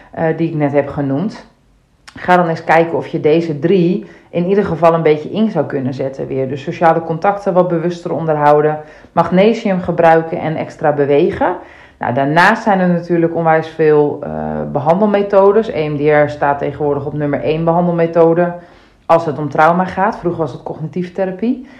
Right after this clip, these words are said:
En tegenwoordig is dat tra-, is dat E M D R. En dat komt omdat cognitieve therapie, eh, een minder hoog slagingspercentage heeft. En het duurt veel langer. Bij cognitieve therapie moet je toch echt wel aan,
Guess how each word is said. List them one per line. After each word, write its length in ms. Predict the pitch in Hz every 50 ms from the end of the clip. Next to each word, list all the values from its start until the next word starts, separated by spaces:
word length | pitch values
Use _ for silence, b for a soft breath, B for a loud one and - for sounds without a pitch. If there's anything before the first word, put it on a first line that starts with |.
| B B B
En 120 | - 175 160
tegenwoordig 680 | - 165 156 165 165 156 160 156 151 147 - - -
is 100 | - 131
dat 140 | 147 139 -
tra-, 220 | 180 160 - -
is 160 | - 156 143 131
dat 140 | 165 147
E 160 | - - 143 147
M 100 | 147 131
D 20 |
R. 200 | 139 139 143 175
En 100 | 208 196
dat 140 | 170 - -
komt 240 | - 156 147 127 151
omdat 200 | 151 147 139 -
cognitieve 440 | - 160 131 147 143 165 147 -
therapie, 600 | - - 147 143 135 135 143 143 135 131 127 B B B B B B B B B
eh, 520 | _ 143 139 139 139 139 135 135 135 135 -
een 240 | 147 147 147 147 151
minder 260 | 165 165 160 151 143
hoog 260 | 135 151 147 147 -
slagingspercentage 1040 | - 170 151 151 151 151 139 123 - 147 139 131 139 123 - 127 131 135 127 - 135
heeft. 440 | 131 131 131 135 131 - - - -
En 380 | - 175 170 156 156 151 135 -
het 160 | - 135 131
duurt 200 | 147 156 170 -
veel 160 | - 185 185
langer. 440 | 180 175 170 180 202 240 311 302 B B B B B B B B
Bij 140 | _ 147 139
cognitieve 440 | - 170 175 160 151 143 139 123 -
therapie 340 | - 151 135 135 - 147 139
moet 140 | 139 127 127
je 60 | -
toch 140 | 151 127 -
echt 200 | 135 139 - -
wel 140 | 143 139
aan, 300 | 139 135 135 135 127 -